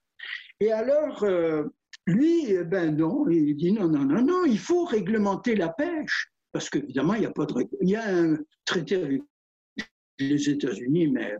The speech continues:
personne ne l'applique. Et ça va être que dans ces années-là qu'il va y avoir un bateau, la canadienne, qui va tenter de mettre un peu d'ordre dans tout ça. Mais, euh, voyons, il, il pose donc un, un,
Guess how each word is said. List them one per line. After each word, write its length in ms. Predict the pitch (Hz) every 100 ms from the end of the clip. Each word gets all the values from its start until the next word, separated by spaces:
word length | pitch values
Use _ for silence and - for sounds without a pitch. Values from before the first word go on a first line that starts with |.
| -
personne 420 | - - 123 117
ne 80 | 107
l'applique. 440 | - 147 240 - - - -
Et 60 |
ça 160 | 160 190
va 180 | 170 185
être 160 | 170
que 120 | - 208
dans 200 | 220 202
ces 240 | - 160
années-là 320 | 170 165 196
qu'il 160 | 220 160
va 80 | 160
y 80 |
avoir 200 | 160 160
un 80 | 160
bateau, 280 | 151 156 220
la 120 | 180
canadienne, 520 | 151 147 143 143 170
qui 160 | 156 139
va 300 | 139 170 180 - _
tenter 460 | 170 170 151 180 196
de 120 | 151
mettre 240 | 147 156
un 60 | 170
peu 160 | 156 151
d'ordre 360 | 147 147 151
dans 160 | 131 120
tout 140 | -
ça. 220 | - - - _ - - - - - _ 165
Mais, 440 | 170 160 160 - _ -
euh, 100 | - - -
voyons, 400 | 190 226 269 320 -
il, 160 | 196 -
il 200 | 202 165
pose 260 | 320 208 156
donc 320 | 202 196 175
un, 180 | 156
un, 80 | 151